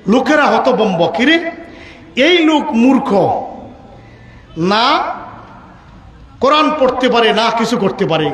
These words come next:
মূর্খ মানুষ। এই লোকের এই ফজিলত কোত্থেকে আসলো? তার ফ্যামিলির কাছে যাওয়া হলো। ওই যে আমি বলছিলাম, কষ্ট করে আটকে আটকে যারা কোরআন পড়ে,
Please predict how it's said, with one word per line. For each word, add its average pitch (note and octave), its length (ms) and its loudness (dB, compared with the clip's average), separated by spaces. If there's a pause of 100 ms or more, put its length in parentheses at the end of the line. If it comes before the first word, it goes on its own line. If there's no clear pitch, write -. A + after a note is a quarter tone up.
(120)
মূর্খ C4+ 340 2
মানুষ। A#3+ 320 2 (840)
এই E4+ 220 2
লোকের E4+ 380 2
এই D#4 180 4
ফজিলত D4+ 460 2
কোত্থেকে B3 400 2
আসলো? F#3 440 0 (380)
তার G3 160 0
ফ্যামিলির C#4+ 480 2
কাছে A#3+ 220 0
যাওয়া G3 240 2
হলো। D#3+ 280 0 (460)
ওই C#4+ 160 4
যে A#3+ 120 0
আমি A#3 160 0
বলছিলাম, A3 440 2 (320)
কষ্ট C4+ 360 0
করে C#4 300 2
আটকে B3+ 400 0
আটকে C#4+ 340 0
যারা A3 200 2
কোরআন C4+ 460 0
পড়ে, G3+ 200 2